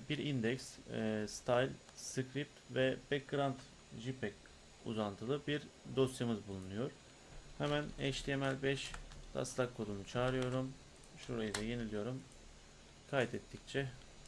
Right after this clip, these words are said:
görelim. Ee, videomuzun başlığı, konusu, image, loading, blur effect şeklinde yazdığımızda burada direkt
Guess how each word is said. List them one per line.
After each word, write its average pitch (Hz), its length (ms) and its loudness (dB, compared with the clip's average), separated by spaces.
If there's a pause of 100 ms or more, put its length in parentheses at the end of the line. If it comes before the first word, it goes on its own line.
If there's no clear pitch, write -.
(360)
görelim. 110 400 2 (840)
Ee, 123 40 4 (800)
videomuzun 131 600 2 (160)
başlığı, 117 460 2 (120)
konusu, 117 640 0 (200)
image, 113 460 0 (880)
loading, 110 460 2 (3000)
blur 110 300 0 (300)
effect - 440 -4 (600)
şeklinde 98 380 -6
yazdığımızda 101 640 -2
burada 104 260 -2
direkt 117 260 -2